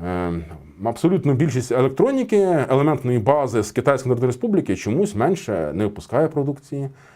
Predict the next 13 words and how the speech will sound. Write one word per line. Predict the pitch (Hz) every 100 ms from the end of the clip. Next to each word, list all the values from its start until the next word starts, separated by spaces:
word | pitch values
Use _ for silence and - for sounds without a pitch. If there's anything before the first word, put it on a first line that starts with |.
| _ _
Такі | 110 - 110 95 - _ - -
дивні | 98 151 127 98 87 69 67 - - _ -
повідомлення | 98 123 285 294 277 254 226
від | 190
китайського | 196 180 175 180 190
уряду, | 175 170 175 170 - _
але | 117 135
тим | 147 165
не | 247
менш | 285 151 -
Китай | 117 202 285
намагається | 202 117 175 269 254
всіляко | 175 107 131 208 165 143